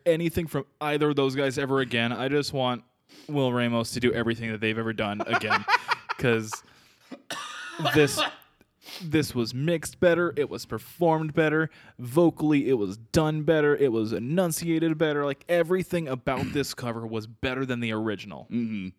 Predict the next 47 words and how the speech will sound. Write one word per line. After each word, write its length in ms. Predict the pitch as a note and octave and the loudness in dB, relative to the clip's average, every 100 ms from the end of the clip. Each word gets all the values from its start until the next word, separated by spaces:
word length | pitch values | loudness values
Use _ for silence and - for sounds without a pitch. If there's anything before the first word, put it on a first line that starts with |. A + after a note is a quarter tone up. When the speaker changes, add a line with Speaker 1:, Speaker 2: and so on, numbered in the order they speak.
| _ | _
Speaker 1:
And 420 | C3 B2+ B2 A#2+ - _ _ _ _ _ _ _ _ _ | -6 -4 -6 -8 -12 _ _ _ _ _ _ _ _ _
to 80 | B2+ | -6
put 180 | C#3 D3+ | -2 0
that 140 | F3 | 0
in 40 | F3 | -2
perspective, 680 | D#3 C#3+ B2+ - B2 G#2+ | -4 -2 -2 -2 -4 -4
this 200 | C3 D#3 | -4 -2
was, 120 | D#3+ | -2
like, 140 | D#3 C3+ | -2 -2
one 120 | C3+ | -4
of 60 | A#2+ | -4
the 80 | A2 | -2
first 320 | C3 A#2+ A2 | 2 0 2
deathcore 340 | A2+ - A#2+ | -2 0 -4
things 200 | A#2 A#2+ | -2 -2
that 100 | A2 | 0
I 80 | G#2+ | -2
jumped 300 | A2 A2 G#2 | 0 -2 -2
into 400 | A2 A2 B2+ B2+ - - - _ | -6 -4 -4 -4 -8 -20 -20 _
was, 300 | B2+ A2 G#2 A2+ | -4 -2 -2 -2
like, 220 | G#2 - | -2 -4
early 240 | A#2 A2+ | -4 -4
Chelsea 300 | A2+ B2 A2+ | -2 -4 -6
Grin, 260 | A2+ A2 G#2+ | -6 -6 -4
Whitechapel, 840 | G#2 G2+ - G#2+ G#2+ G#2+ G#2+ G#2+ G2 A2 | -4 -6 -4 -6 -4 -4 -6 -6 -12 -4
All, 440 | B2 A2+ A#2+ A2+ | -2 -2 -4 -4
All 140 | F2 A2+ | -2 -2
Shall 160 | A2+ | -2
Perish, 240 | G#2 A2 A2+ | -2 -4 -4
like, 100 | A2 | 0
all 140 | A#2+ | 2
those 200 | A#2 A2+ | 4 2
guys. 160 | A2 G#2+ | 0 2
Speaker 2:
Pretty 140 | D#3+ | 4
much, 220 | D#3+ - | 4 4
like, 180 | C3 C3 | 4 2
the 140 | C#3+ B2+ | 2 2
typical, 580 | D3 B2+ B2+ A#2+ A#2 | 2 2 2 4 2
like, 340 | G#2+ G#2+ G2+ - B2 | 2 0 0 -8 -18
Speaker 1:
Yeah. 180 | C3+ C3 | -2 2
Speaker 2:
fir-, 140 | A#2 A2+ | 2 2
baby's 480 | A#2 B2 A2+ G#2+ - | 2 2 2 -2 -2
first 360 | G#2+ G2+ B2 | -2 -2 -2
deathcore. 580 | A#2 F#2+ - G2 D#2 E2 | 0 0 -2 -6 -4 -6
Speaker 1:
Ex-, 340 | C#3 D3+ C3+ E3 | -4 -4 -4 -4
basically, 500 | E3 C#3+ F#2+ B2 A2+ | -2 0 -2 -4 -4
yes. 560 | G2 G#2+ F2+ - - - | -2 -2 -2 -4 -8 -8